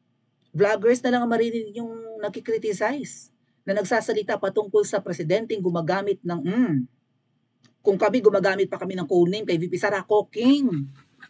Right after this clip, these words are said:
Cocaine, cocaine, cocaine. Diretso, cocaine. Cocaine video yan. Oh, at ang mga politiko ay nasusuhulan ng cash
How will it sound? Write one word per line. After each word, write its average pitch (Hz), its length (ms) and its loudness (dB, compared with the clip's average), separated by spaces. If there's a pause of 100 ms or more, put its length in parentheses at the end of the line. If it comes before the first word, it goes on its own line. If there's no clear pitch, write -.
(140)
Cocaine, 269 400 -8
cocaine, 262 260 -4
cocaine. 233 360 -6 (1120)
Diretso, 226 560 -2 (240)
cocaine. 175 260 -6 (640)
Cocaine 202 240 -4
video 185 320 -2
yan. 139 100 -8 (640)
Oh, 143 160 0 (240)
at 180 240 -4
ang 226 160 0
mga 220 80 -2
politiko 208 480 4
ay 190 80 2
nasusuhulan 175 640 2
ng 151 320 0 (160)
cash 208 560 -2